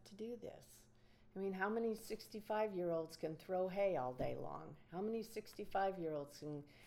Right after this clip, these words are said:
go out and wrestle a horse? How many sixty-five-year-olds can put in ten miles a day just doing chores? So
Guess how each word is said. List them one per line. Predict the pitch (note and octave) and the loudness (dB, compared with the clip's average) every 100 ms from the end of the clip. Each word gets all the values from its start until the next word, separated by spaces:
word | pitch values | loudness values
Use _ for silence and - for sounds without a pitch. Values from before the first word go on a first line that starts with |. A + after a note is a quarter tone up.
| - | -6
go | - F#3 | 4 8
out | F#3+ E3+ | 8 6
and | E3 | 2
wrestle | E3+ F3+ - F3+ E3 | 4 4 2 -2 -2
a | |
horse? | F3 E3 - - - | 0 0 0 -6 -4
How | F3 | -2
many | G#3 A3 A3 | 0 0 -2
sixty-five-year-olds | - G#3+ - - F#3+ F#3+ F#3+ F#3 D#3+ E3 D3+ D3 - | -4 -8 -8 -12 -2 2 2 2 -2 0 0 -2 -6
can | D3+ D3 | -6 -6
put | - D#3 | 0 0
in | F3 D#3+ | 2 -2
ten | - F#3 F#3 | -2 -2 0
miles | F3+ F3+ F3 F3 | 0 2 0 -2
a | E3 | 0
day | D#3+ F#3 F3 E3+ - - - - | 4 4 4 0 -8 -20 -20 2
just | - A3+ - - | 4 4 0 -6
doing | A#3 A3+ G#3+ | -2 0 -2
chores? | - A3 A3 - - - - - - - - - - - | -2 -4 -4 -8 -12 -8 -6 -6 -8 -10 -16 -16 -16 -14
So | - - A#3 G#3 G3+ G3 | -12 0 4 6 6 2